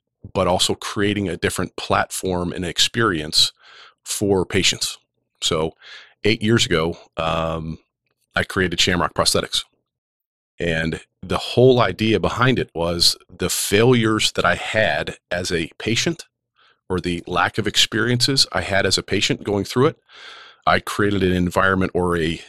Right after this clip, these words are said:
experience that as a non, I'm not a prosthetist, I'm not a clinician, I don't play one on T V. Um, I employ f-, five clinicians, but nobody addresses the mental side of things. And going through a traumatic accident, if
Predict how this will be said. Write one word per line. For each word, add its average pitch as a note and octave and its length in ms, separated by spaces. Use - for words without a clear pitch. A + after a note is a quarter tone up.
experience G2 680
that - 360
as F#2+ 220
a F#2 40
non, G#2 500
I'm F#2 100
not G2+ 160
a G2+ 40
prosthetist, - 500
I'm E2 60
not F#2 140
a F2 40
clinician, G2 480
I - 40
don't F2+ 200
play F#2+ 180
one G2 140
on F#2+ 120
T F2+ 180
V. F#2 320
Um, E2 540
I E2+ 120
employ F#2 440
f-, - 380
five F2 360
clinicians, G2+ 520
but F#2 200
nobody D3 360
addresses B2 400
the G#2+ 80
mental G2+ 300
side - 240
of - 60
things. - 380
And F#2 200
going B2 240
through C3 260
a A#2 60
traumatic G2 400
accident, F2 560
if - 380